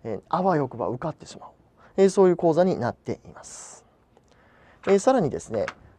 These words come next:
直接オプション以外にも、私の入門講座はそもそもついているのがこれ、オリジナルチェックテストです。これは入門講座に毎回ついていて、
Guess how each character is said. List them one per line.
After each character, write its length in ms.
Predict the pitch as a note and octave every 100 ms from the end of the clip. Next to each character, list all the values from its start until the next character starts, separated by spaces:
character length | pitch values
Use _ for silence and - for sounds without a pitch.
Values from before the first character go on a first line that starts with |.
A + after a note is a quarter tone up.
| _
直 120 | F#3 F#3
接 240 | A3+ A3+
オ 140 | - G3+
プ 80 | -
シ 100 | A3
ョ 60 |
ン 80 | A3
以 20 |
外 180 | G#3+ C3
に 60 | F#2
も、 300 | A2+ G#2+ - - - _ -
私 360 | C#3 D3 F#3+
の 100 | G3
入 140 | G3 G3
門 180 | G3 F#3+
講 160 | E3+
座 80 | F2
は 80 | -
そ 140 | D4
も 100 | D#4+
そ 100 | F3
も 80 | A#2
つ 100 | -
い 60 | B2
て 60 | F2+
い 40 |
る 80 | -
の 80 | G#2
が 120 | G#2+
こ 140 | -
れ、 120 | F2 - _ _ C3
オ 100 | E3+
リ 80 |
ジ 160 | G3+ G#3+
ナ 80 | G#3+
ル 80 | G3
チ 140 | F3
ェ 20 |
ッ 60 | D#3 _
ク 140 | D3+
テ 120 | - B2+
ス 120 | -
ト 100 | -
で 100 | -
す。 320 | - - - - _ _ _ _ _ _ _ _ - -
こ 80 | C4
れ 80 |
は 80 | F#3
入 160 | G3+ A#3
門 200 | B3 B3
講 160 | A#3+
座 120 | A3+ B2
に 80 |
毎 240 | A#2 C3 C#3+
回 160 | D3
つ 120 | C#3 B2+
い 40 |
て 160 | - -
い 40 |
て、 280 | - G#2+